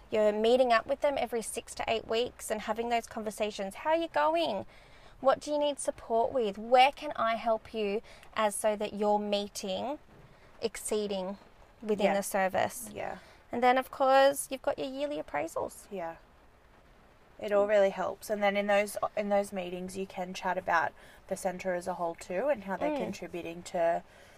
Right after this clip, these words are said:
Speaker 2: to the quality. So
Speaker 1: Yep, definitely. And, you know, through these meetings that you're having, your sweet and sours and your yearly appraisals,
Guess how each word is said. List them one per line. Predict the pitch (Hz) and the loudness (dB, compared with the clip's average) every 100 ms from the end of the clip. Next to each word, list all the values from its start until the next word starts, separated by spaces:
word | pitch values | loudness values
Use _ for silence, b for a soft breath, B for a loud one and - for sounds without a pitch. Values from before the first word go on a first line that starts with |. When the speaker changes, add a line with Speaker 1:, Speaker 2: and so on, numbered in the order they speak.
| - | -12
Speaker 2:
to | - | -8
the | 180 | -8
quality. | - 180 165 170 - 190 | -6 -4 -2 -4 -6 -10
So | - 190 - - - - - - 240 | -4 -2 0 -4 -12 -20 -20 -12 2
Speaker 1:
Yep, | 320 - - - | 4 4 -4 -4
definitely. | - 247 277 262 - 226 214 | 0 0 0 -2 0 0 4
And, | 247 254 269 B B B B | 6 6 2 B B B B
you | 349 | 6
know, | 359 359 | 8 8
through | - 370 427 453 | 6 2 6 8
these | 294 269 262 254 - - - | 8 6 2 -2 -4 -8 -2
meetings | 240 220 226 240 233 | 2 4 4 2 2
that | 233 | 2
you're | 196 | 2
having, | - 220 214 208 | 2 2 2 2
your | 202 196 | 4 4
sweet | 196 220 208 | 4 0 -2
and | 214 | -2
sours | - 202 202 202 - | -2 0 0 -2 0
and | 208 208 | -2 0
your | 202 | -2
yearly | 196 196 196 | -2 -2 -2
appraisals, | - 208 247 | -2 -4 -4